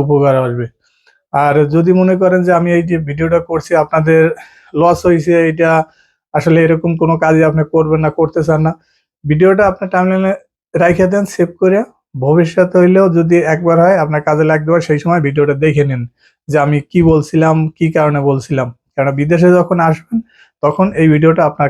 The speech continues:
কাজে লাগবে। কেননা দেশে বসে আপনার কাজে নাও লাগতে পারে। চিন্তা করতে পারেন যে আমি এখন যাব বিদেশে, আমি এখন খাবো দাবো, ঘুরবো, আমার এখন এনজয়ের সময়। আর এই দেশে আসলে আপনি কাজ করবেন, কি করবেন না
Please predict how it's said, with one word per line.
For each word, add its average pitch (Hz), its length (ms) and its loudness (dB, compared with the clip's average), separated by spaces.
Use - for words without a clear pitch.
কাজে 139 260 0
লাগবে। 120 260 -4
কেননা 143 280 0
দেশে 175 200 2
বসে 202 300 2
আপনার 180 220 -2
কাজে 160 180 0
নাও 165 260 2
লাগতে 156 200 0
পারে। 151 180 2
চিন্তা 165 260 0
করতে 165 200 -2
পারেন 165 220 2
যে 151 80 0
আমি 165 180 2
এখন 170 180 0
যাব 156 140 2
বিদেশে, 160 320 -2
আমি 156 200 -2
এখন 151 180 -4
খাবো 156 240 0
দাবো, 156 180 2
ঘুরবো, 156 240 2
আমার 151 180 0
এখন 156 140 0
এনজয়ের 170 440 4
সময়। 139 240 -6
আর 139 140 -2
এই 180 140 4
দেশে 190 180 2
আসলে 180 240 0
আপনি 180 180 0
কাজ 143 100 0
করবেন, 131 280 -2
কি 175 80 2
করবেন 196 340 2
না 202 60 0